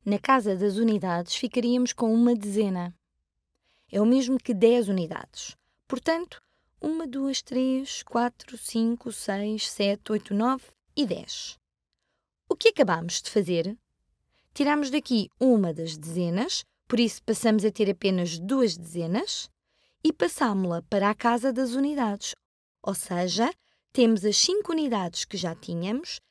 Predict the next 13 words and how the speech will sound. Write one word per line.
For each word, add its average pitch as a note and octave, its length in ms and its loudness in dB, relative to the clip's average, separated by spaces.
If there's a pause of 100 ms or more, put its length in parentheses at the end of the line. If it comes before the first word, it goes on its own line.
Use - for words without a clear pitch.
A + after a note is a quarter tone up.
(120)
e B3+ 120 2
acrescentamos-lhes F#3+ 1080 -2
as G3+ 160 0
dez A3 360 2
que - 140 -6
acabamos B3+ 440 0
de A#3+ 80 -4
tirar B3+ 400 -2
à C#4+ 100 -6
casa G#3 380 -2
das G#3+ 200 -2
dezenas. G#3+ 720 -2 (540)
Assim, A#3+ 480 0